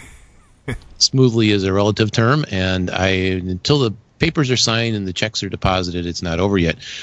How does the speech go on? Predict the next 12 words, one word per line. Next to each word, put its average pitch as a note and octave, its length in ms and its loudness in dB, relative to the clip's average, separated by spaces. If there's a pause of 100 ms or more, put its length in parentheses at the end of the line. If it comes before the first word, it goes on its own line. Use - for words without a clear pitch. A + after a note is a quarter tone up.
(120)
But, E3+ 220 2 (140)
um, A2 440 0 (380)
the A2 280 0
house B2 360 0
is C3 220 0
scheduled B2 440 -2
for, G#2+ 460 2
uh, F#2+ 240 2
closing A#2 500 2
on F#2+ 140 -2
the F#2+ 80 -2
refi, G2+ 680 0